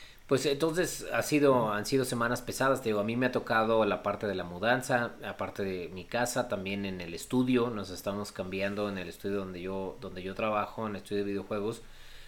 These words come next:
Speaker 1: pues nos estamos moviendo también de oficina, entonces eso también ha sido pesado, entonces eso también
Speaker 2: Sí, de
Speaker 1: po-,
Speaker 2: hecho, hace mucho no hablábamos,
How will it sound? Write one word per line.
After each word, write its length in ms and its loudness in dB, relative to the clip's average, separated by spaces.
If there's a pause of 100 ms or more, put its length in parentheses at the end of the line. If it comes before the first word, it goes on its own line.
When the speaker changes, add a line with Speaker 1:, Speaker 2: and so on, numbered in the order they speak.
(140)
Speaker 1:
pues 200 -2
nos 200 -8
estamos 500 -6
moviendo 480 -2
también 340 -4
de 100 -4
oficina, 640 -2 (400)
entonces 360 -6
eso 180 -6
también 260 -4
ha 60 -4
sido 240 -6
pesado, 400 -6
entonces 560 -8 (440)
eso 240 -4
también 260 4
Speaker 2:
Sí, 60 0
de 120 10
Speaker 1:
po-, 60 12
Speaker 2:
hecho, 300 12
hace 380 12
mucho 400 10
no 200 12
hablábamos, 800 12